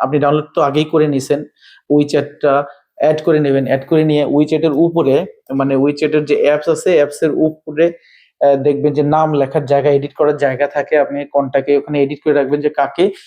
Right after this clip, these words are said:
কিভাবে আপনি যোগাযোগ করছেন। তারপর হচ্ছে, আহ, ছোট ছোট নোট নিতে পারেন, এই নোটগুলো ওখানেও রাখতে পারেন অথবা আপনার মোবাইলে রাখতে পারেন, একটা ডায়েরি রাখতে পারেন।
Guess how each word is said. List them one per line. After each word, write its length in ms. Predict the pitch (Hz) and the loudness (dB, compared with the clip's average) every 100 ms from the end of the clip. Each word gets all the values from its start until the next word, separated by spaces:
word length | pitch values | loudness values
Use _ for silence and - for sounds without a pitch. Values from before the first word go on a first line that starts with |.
| _ _ | _ _
কিভাবে 360 | 185 170 160 | 0 2 2
আপনি 180 | 147 156 | 0 0
যোগাযোগ 420 | 147 147 139 131 - | 0 0 0 -2 -6
করছেন। 380 | 131 - 139 151 _ - _ | -10 -6 -6 -6 _ -20 _
তারপর 460 | 151 131 - 139 139 | -2 -2 0 0 2
হচ্ছে, 560 | 143 139 - 135 131 135 _ _ _ _ - | -2 -4 0 0 0 -6 _ _ _ _ -4
আহ, 120 | 135 | -2
ছোট 220 | - 175 | 0 -2
ছোট 180 | 170 170 | -2 0
নোট 240 | 165 175 | 2 2
নিতে 260 | 170 139 131 | 0 -2 -2
পারেন, 320 | 127 127 123 - | 0 -2 -4 -2
এই 80 | 156 | 0
নোটগুলো 360 | 165 165 190 | 0 2 0
ওখানেও 260 | 175 175 196 | 2 2 2
রাখতে 260 | 190 - 170 | 0 0 -2
পারেন 200 | 180 180 | 0 0
অথবা 280 | 143 151 | 0 0
আপনার 160 | 151 156 | 0 -2
মোবাইলে 320 | 147 139 156 | 0 0 2
রাখতে 240 | 156 151 160 | 0 2 0
পারেন, 160 | 180 | 0
একটা 180 | 156 147 | -4 -2
ডায়েরি 260 | 135 135 139 | 0 0 0
রাখতে 280 | 131 - | -4 -4
পারেন। 280 | 131 127 139 | -4 -4 -4